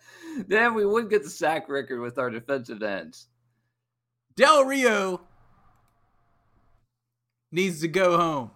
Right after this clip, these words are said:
Speaker 2: I'm done with him. I'm done with him and Ron.
Speaker 1: The, the only
Speaker 2: They
Speaker 1: reason
Speaker 2: can
Speaker 1: he
Speaker 2: share
Speaker 1: will
Speaker 2: an
Speaker 1: stay,
Speaker 2: Uber.
Speaker 1: the only reason, the,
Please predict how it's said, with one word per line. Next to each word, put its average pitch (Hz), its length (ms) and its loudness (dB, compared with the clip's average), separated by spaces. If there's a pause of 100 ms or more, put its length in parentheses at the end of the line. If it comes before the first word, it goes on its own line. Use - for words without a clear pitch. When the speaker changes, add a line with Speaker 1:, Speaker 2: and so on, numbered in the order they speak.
(880)
Speaker 2:
I'm 233 240 4
done 196 300 2
with 160 140 -4
him. 120 300 -10
I'm 139 140 -6
done 165 200 -2
with 127 140 -8
him 226 260 -6
and 240 120 -4
Ron. 151 460 -8
Speaker 1:
The, - 160 0 (260)
the 139 100 2
only 202 240 2
Speaker 2:
They 220 80 2
Speaker 1:
reason 208 140 2
Speaker 2:
can 190 80 0
Speaker 1:
he 175 60 0
Speaker 2:
share 214 240 4
Speaker 1:
will 254 60 4
Speaker 2:
an 233 60 0
Speaker 1:
stay, 220 280 4
Speaker 2:
Uber. 135 160 -2 (1000)
Speaker 1:
the 120 100 -2
only 190 240 -2
reason, 185 440 -2 (260)
the, - 80 -16